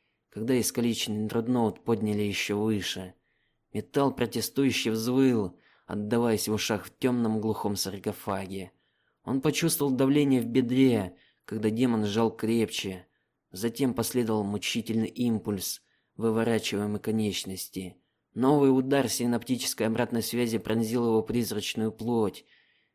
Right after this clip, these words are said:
Неисправные системы ругали его. Пустое оружие кричало "Открыть огонь!". Взревели турбины, когда кроваво-красная фигура обрушилась на плечо архимандрита. Кровавый ангел, Зефон,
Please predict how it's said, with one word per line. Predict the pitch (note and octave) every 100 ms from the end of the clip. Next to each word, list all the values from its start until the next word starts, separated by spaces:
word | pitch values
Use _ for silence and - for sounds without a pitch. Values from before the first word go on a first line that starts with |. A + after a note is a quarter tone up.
| _
Неисправные | G2 G2+ - - B2+ B2+ A2+
системы | - G#2+ - A#2 A2
ругали | A2 A2 A2+ G#2 G2+
его. | G2 F#2+ F#2+ F#2+ - _ _ _
Пустое | - G#2+ - C#3+ C#3+ B2
оружие | B2+ C#3 B2 A2+
кричало | A2+ G#2+ C3+ B2+ A2
"Открыть | G#2+ - B2 B2
огонь!". | G2+ A2 B2+ A2+ F#2+ E2+ _ _ _ _ _ -
Взревели | F#2+ G2+ B2 C#3+ C#3+ A#2+
турбины, | A2+ C3 B2+ B2 A#2 G2+ F#2 F2 -
когда | G2+ B2
кроваво-красная | B2+ B2+ C3 B2 A#2 B2 A#2+ - A2+
фигура | B2 A#2 C3 A#2+
обрушилась | A#2 A#2 B2 - A2 -
на | G#2+
плечо | A#2 A2+ A2+
архимандрита. | G#2 F#2+ A2 A2+ A#2 A2 G2+ F#2+ F#2 - _ _ _ _ _ -
Кровавый | A2 C3+ C#3+ C3+ -
ангел, | B2+ A#2+ G#2 F#2+ F2+ -
Зефон, | - G#2+ A2+ - B2 G2+ F2